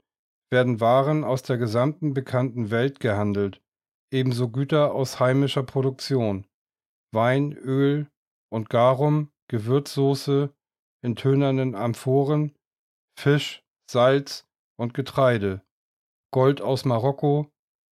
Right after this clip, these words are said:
Silber aus dem Westen der iberischen Halbinsel jenseits der Straße von Gibraltar, Zinn wohl von Gestaden noch weiter hinaus an den Nebelmeeren des Nordens, Kupfer und Blei,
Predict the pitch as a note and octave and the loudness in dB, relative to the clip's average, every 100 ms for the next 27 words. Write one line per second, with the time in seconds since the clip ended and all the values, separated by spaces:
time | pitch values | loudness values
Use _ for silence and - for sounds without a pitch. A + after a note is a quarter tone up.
0 | _ - B2+ C#3+ D3 C#3+ A#2+ B2 B2+ A2+ | _ -2 2 2 2 0 0 -2 -4 0
1 | B2 C3 - C#3 A#2 A#2 A2 B2+ B2+ - | 0 -2 -4 -4 -4 -6 -2 -2 -2 -4
2 | A#2+ A2 C3 - C#3 C#3+ C3 D3 B2+ A#2 | -4 -2 -2 -4 -2 -2 0 0 -2 0
3 | C3+ C3 B2+ B2+ - A#2+ - A#2 A2+ A#2 | 0 2 0 -2 -4 -8 -6 -2 0 0
4 | A#2+ - A2 G#2+ G#2 A#2 C3 - C3 C3 | -6 -6 -6 -6 -2 0 0 0 0 0
5 | - _ _ _ _ _ - C#3+ D3 D#3 | -4 _ _ _ _ _ -4 0 2 2
6 | C#3+ C3+ D3 D#3 D#3 - B2+ B2 A#2 - | -2 0 2 2 0 -2 -2 -2 -4 2
7 | A#2+ C#3 D3 B2 G2 A2 C3 C#3 D3 C3+ | 4 4 2 0 -2 0 0 0 0 2
8 | C3+ C3 C3+ C3 _ B2+ A#2+ A#2+ A#2+ C#3 | 2 2 0 -2 _ -4 -2 0 0 0
9 | C#3+ C3 C3+ C#3 C#3+ D3 _ _ - A#2+ | 0 2 2 2 0 -4 _ _ -12 -8
10 | - A#2 B2+ C#3 D3 C#3+ - _ _ _ | -2 2 4 4 0 -4 -16 _ _ _
11 | _ _ _ _ _ - D3 C#3+ - D3 | _ _ _ _ _ -2 -2 -2 0 0
12 | C#3+ A#2+ A2 A2+ A#2+ C#3 D3+ | 0 -4 -2 2 4 4 0